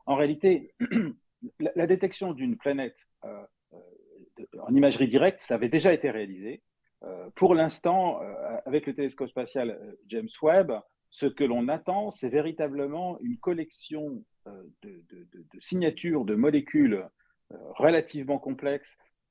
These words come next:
pour, euh, à dans, qui sont accessibles dans des domaines qui sont accessibles uniquement au James Webb. Le fait de voir une planète, euh, euh, l'émission directe d'une planète,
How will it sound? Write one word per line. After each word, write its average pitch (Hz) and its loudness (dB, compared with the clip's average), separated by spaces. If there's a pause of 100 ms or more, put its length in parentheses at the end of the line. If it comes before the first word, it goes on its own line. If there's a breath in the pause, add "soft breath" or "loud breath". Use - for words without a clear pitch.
pour, 185 -2 (300)
euh, 104 -4
à 151 6
dans, 175 6 (220)
qui 160 -10
sont 165 -2
accessibles 147 -2
dans 147 0
des 127 -2
domaines 165 0
qui - -14
sont 147 -6
accessibles 147 -12
uniquement 151 2
au 135 0
James 117 -6 (100)
Webb. 92 -14 (140)
Le 147 2
fait 254 -2
de 202 4
voir 185 0
une 156 -6
planète, 139 -4 (180)
euh, 107 -12
euh, 107 -10 (140)
l'émission 143 0
directe 160 6
d'une 127 2
planète, 143 -2